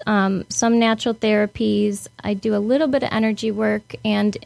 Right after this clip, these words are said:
I am a massage therapist as well. I generally do more of a therapeutic approach than, than a whole body, um, you know,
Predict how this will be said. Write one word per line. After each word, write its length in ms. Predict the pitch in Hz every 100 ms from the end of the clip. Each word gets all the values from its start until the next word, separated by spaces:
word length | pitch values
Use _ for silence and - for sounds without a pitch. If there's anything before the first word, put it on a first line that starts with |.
| - -
I 80 | 220
am 160 | 233
a 80 | 233
massage 520 | 202 196 - 196 208
therapist 540 | - 208 208 220 208 -
as 120 | 196
well. 360 | 196 196 202 208 - - -
I 120 | 208
generally 500 | 202 214 214 208 202
do 200 | 190 208
more 260 | 208 196 196
of 100 | 190
a 60 | 190
therapeutic 680 | - 185 180 - 202 196
approach 380 | 196 - 190 -
than, 300 | 196 190 185 - _ _
than 160 | - 190
a 40 |
whole 280 | 185 - 196
body, 640 | 190 190 185 185 185 180 -
um, 480 | 190 180 175 175 185 _ - - - -
you 140 | - 196
know, 320 | 175 175